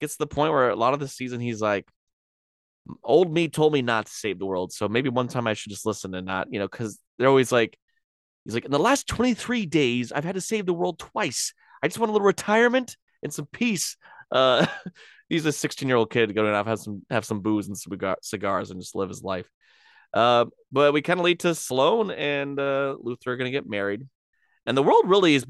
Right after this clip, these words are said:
it, it goes from the Kugelblitz going from just in the mansion to, it's like they're, they're stuck in the hotel, and the, the thing is the size of, like, the sun,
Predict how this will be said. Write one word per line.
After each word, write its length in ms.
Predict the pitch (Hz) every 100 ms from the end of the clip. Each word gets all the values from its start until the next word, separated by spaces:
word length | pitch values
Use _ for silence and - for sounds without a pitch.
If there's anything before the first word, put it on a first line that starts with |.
| -
it, 160 | 143 147
it 80 | 143
goes 260 | 190 349
from 160 | - 165
the 100 | 123
Kugelblitz 540 | - 156 147 135 131
going 220 | - 123
from 200 | 117 107
just 400 | 95 110 107 - _ _ _ _ -
in 140 | 131
the 60 | 123
mansion 540 | 107 104 110 143 135 135
to, 520 | - 123 110 104 95 _ _ _ _ _ _ _ _ _ _ _ _ 101
it's 260 | 131 -
like 240 | 202 180 -
they're, 320 | 143 196 160 -
they're 160 | 135 151
stuck 420 | - 170 202 214
in 80 | 170
the 80 |
hotel, 640 | 135 131 - 117 123 - - 110
and 300 | 113 113 - _
the, 220 | 104 113 110 _
the 200 | 120 110 - -
thing 200 | 156 165
is 100 | 120
the 120 | 113
size 400 | - 113 120 117
of, 100 | 104
like, 140 | 107
the 80 | 92
sun, 480 | - 123 95 82